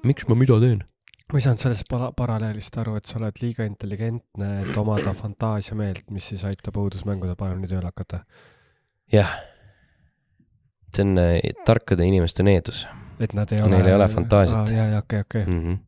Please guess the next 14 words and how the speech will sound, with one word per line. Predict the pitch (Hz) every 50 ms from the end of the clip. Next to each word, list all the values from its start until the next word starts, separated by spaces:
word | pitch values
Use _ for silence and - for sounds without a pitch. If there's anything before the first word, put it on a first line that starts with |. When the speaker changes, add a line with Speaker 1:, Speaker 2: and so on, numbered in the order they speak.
| _ _ _ _ _ _ _ _ _ _ _ _ _ - - 101
Speaker 1:
Nad | 98 95 90 87
on | 90 90 85 87 87 85 - 98 95 120 -
<laughs> | - - 175 143 - - -
kuivikud. | - 151 147 135 117 - - 110 - - - - 196 - 180 185 - 180 185 - - 160 - - - 123 123
<laughs> | - - - - - - - - - - 135 113 110 - - 131 110 - -
Sorry, | - - 110 120 107 98 101 92
Tiri | 87 101 95 101 107
Limps. | - - 123 123 120 - - - - - - 120 - -
Speaker 2:
Õnneks, | - - 151 143 143 139 131 127 - - - -
äh, | 127 110 113 120 123 123 113
õnneks | 120 117 123 123 117 - - 117 117
mul | 120 117 117 117
on | 113 107 101
fantaasiameel. | - 107 104 - 110 104 104 98 - 107 104 104 101